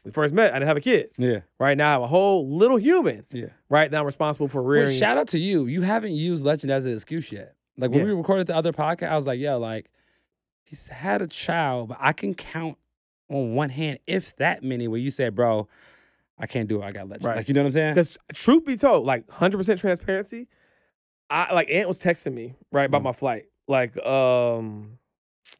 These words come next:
Speaker 1: I don't know, like, it was late. It was, like, it went till, like, midnight, like, yesterday.
Speaker 2: Yeah.
Speaker 1: I finally came, I was like, "By the," I was like, "Get the, get the, get the this time." The t-, I was, 'cause I was, I was trying to, like,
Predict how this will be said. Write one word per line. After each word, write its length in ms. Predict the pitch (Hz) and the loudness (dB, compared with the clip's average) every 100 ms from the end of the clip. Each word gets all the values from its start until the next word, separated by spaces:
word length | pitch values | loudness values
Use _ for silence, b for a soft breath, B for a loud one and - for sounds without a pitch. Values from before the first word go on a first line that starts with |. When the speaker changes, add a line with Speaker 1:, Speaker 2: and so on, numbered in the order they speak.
| _ _ _ _ | _ _ _ _
Speaker 1:
I 60 | 147 | 0
don't 100 | 139 | 0
know, 60 | |
like, 80 | 131 | 4
it 40 | 175 | 4
was 140 | 151 | 4
late. 300 | 104 135 113 | -2 -6 -6
It 60 | 92 | -4
was, 80 | |
like, 140 | 151 107 | -4 -4
it 220 | 120 123 160 | -10 0 2
went 160 | 190 | 2
till, 80 | - | 0
like, 160 | 123 101 | -4 -6
midnight, 600 | 117 147 165 135 107 98 | -4 0 0 0 -8 -12
like, 120 | 110 117 | -4 0
yesterday. 420 | 170 - 104 - | 0 0 -12 -6
Speaker 2:
Yeah. 220 | 123 113 92 | -2 -2 -2
Speaker 1:
I 120 | 135 | -4
finally 240 | 131 160 143 | 2 2 2
came, 100 | 143 | 0
I 40 | |
was 60 | 123 | -2
like, 100 | 110 | -2
"By 180 | 120 120 | -2 -2
the," 60 | |
I 60 | 110 | -6
was 80 | 113 | -8
like, 100 | 113 | -8
"Get 120 | 123 | -8
the, 80 | 113 | -8
get 160 | 123 | -8
the, 160 | - 113 | -6 -6
get 180 | 113 120 | -6 -8
the 100 | 120 | -8
this 160 | 113 - | -8 -12
time." 240 | 104 107 | -16 -16
The 80 | 110 | -10
t-, 120 | 139 - B B _ | -10 -10 B B _
I 80 | 165 | 2
was, 120 | 185 | 2
'cause 100 | - | 0
I 80 | 202 | 0
was, 120 | 196 | 0
I 160 | 190 208 | 4 4
was 140 | 208 | 2
trying 320 | - - 220 | -2 2 2
to, 100 | 208 185 | 2 2
like, 200 | 156 | 0